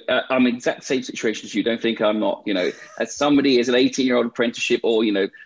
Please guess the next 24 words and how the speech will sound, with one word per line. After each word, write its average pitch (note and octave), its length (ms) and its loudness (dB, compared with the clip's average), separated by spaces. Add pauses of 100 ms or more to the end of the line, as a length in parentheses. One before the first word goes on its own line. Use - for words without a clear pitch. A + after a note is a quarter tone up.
(140)
working C3+ 400 0
in C3 60 0
and B2 100 0
around A#2 280 0
Soho A2+ 380 0
as A2+ 100 -2
I A2+ 40 -4
did, G#2+ 220 0
'cause - 80 -10
that's - 200 -2
where A#2+ 120 2
my G#2+ 240 -2 (140)
apprenticeship A2 360 -6
was - 100 -18
based. A2+ 320 0
It - 40 -14
was - 80 -14
based A2+ 260 -2
in A2 60 -4
the G#2+ 60 -4
West G#2 240 -6
End G2+ 120 -4
of G2+ 100 -6
London. G#2 340 -2